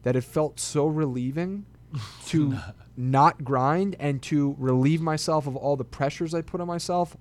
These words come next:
Speaker 1: uh, w-, that I did on the trip.
Speaker 2: Mm-hmm.
Speaker 1: You know, that's the way I kinda conditioned myself, that it delayed me in wanting to get back to real life and
Speaker 2: Yeah.
Speaker 1: all the real pressures I put on myself and all the real expectations.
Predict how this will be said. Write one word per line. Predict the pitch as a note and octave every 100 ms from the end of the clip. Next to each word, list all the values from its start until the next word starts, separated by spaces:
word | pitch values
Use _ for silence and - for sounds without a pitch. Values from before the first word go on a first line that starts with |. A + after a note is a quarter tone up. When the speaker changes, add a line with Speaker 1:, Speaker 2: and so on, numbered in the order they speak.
| -
Speaker 1:
uh, | C3 C3
w-, | C3+ B2
that | C3+ C3
I |
did | B2 C#3+
on | B2 C3
the | F#3+
trip. | - B3 D#4
Speaker 2:
Mm-hmm. | A2+ F#2+ A2 A2+ -
Speaker 1:
You | C#3+
know, | C#3+
that's | C#3+ C#3+
the | D3+
way | D3+ C#3
I |
kinda | B2+ D#3 C#3+
conditioned | B2 B2 C#3 D#3 F3
myself, | F3 G3 G3 - - - -
that | C#3 C#3+
it | C#3
delayed | C3+ C3 D3+ A3 G#3
me | B2+ A#2+ D3
in | D3+ D3
wanting | C#3 D3 D#3
to | D3 D3
get | D#3 C3+
back | B2+ A2+ B2+ - - - - - - - -
to | - D3+ B2 A#2+ C#3+ - -
real | C3 C3+
life | D#3+ C4 - -
and | C3
Speaker 2:
Yeah. |
Speaker 1:
all | C3 C#3
the |
real | C#3 D#3+
pressures | D#3 - A3+ - C#3
I | A#2
put | - B2+
on |
myself | A#2 A2+ A2 F#2+ -
and | A#2+
all | B2+
the | C3
real | C#3+ C#3
expectations. | C#3 - C#3+ - E3+ F#3+ - - -